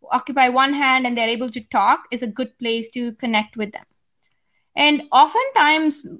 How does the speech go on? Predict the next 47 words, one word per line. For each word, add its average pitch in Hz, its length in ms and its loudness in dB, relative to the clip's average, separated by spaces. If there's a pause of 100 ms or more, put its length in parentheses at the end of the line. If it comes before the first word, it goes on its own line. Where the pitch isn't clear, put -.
(140)
many 359 240 0
of 392 140 2
us 359 180 -2
can 269 220 -2
be 240 340 -6
introverted, 226 720 -4
shy, 196 680 0
not 247 300 -2
comfortable 254 640 -2
in 247 180 -6
these 233 160 -8
situations, 214 560 -6
right? 214 160 -2
You 226 80 -4
don't 226 240 -2
know 220 120 0
anyone. 208 500 -4 (560)
So 294 400 2
maybe 269 240 2
you 311 240 2
make 285 360 0
yourself 269 520 0
a 247 60 -8
single 277 380 -2
goal. 220 380 -2
"I'm 233 220 0
gonna 240 180 -4
meet 247 300 -4 (160)
one 233 420 0
person 254 560 -4
and 240 220 -6
talk 226 240 -4
to 262 80 -6
one 233 320 0
person 220 400 -6
today." - 360 -12
And 226 300 -6 (320)
you 254 80 -2
find 254 320 0
that 294 100 0
one 247 200 0
person 247 280 -4
and 226 120 -2
you 233 80 -4
have 220 160 0
a 240 40 -6
conversation. 214 760 -6